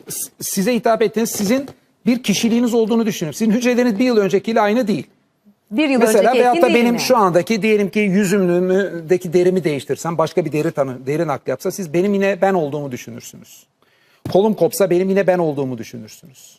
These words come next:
Speaker 2: Tabii.
Speaker 1: Ee, vücudum hangi organı değiştirsem yine ben olduğunu düşünürsünüz. Şimdi baktığımızda vücutta hangi organı değiştirirsek değiştirelim ben olduğunu düşünüyorsunuz.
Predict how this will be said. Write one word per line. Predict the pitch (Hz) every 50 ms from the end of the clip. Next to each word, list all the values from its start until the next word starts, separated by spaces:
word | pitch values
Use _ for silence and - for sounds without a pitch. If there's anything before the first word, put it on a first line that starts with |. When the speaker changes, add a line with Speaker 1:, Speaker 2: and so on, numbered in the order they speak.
| _
Speaker 2:
Tabii. | - 190 151 139 - _ _ _ _ _ _ _ _ _
Speaker 1:
Ee, | 185 180 170 165 165 156 156 - - _ _ _ _ _ _ _ _ _ _ _ _ _ _ _ _ _ _
vücudum | 160 135 151 180 160 220 214 233 190
hangi | 196 254 277 226
organı | 214 202 165 180 170 165 156 139
değiştirsem | 151 147 - - - 139 - - 190 202 285 269 233 - _ _ _ -
yine | 185 208 240 214
ben | 196 214
olduğunu | 202 190 170 151 156 156 151 135
düşünürsünüz. | 131 120 - 131 120 110 - - 127 123
Şimdi | - - 220 294 311 262 240 254 247 - - _ _ _ _ _ _ _ _ _ _ _ _ _ -
baktığımızda | 135 147 185 185 - - 233 233 226 185 147 185 180
vücutta | 175 208 208 - 233 208
hangi | 240 254 233
organı | 220 202 202 202 190
değiştirirsek | 190 190 - - 208 - 196 175 -
değiştirelim | 175 170 156 - - 156 202 247 180
ben | 190 190
olduğunu | 190 170 156 143 160 170 170 135
düşünüyorsunuz. | - - - 135 123 120 123 - - - 123 - - - - -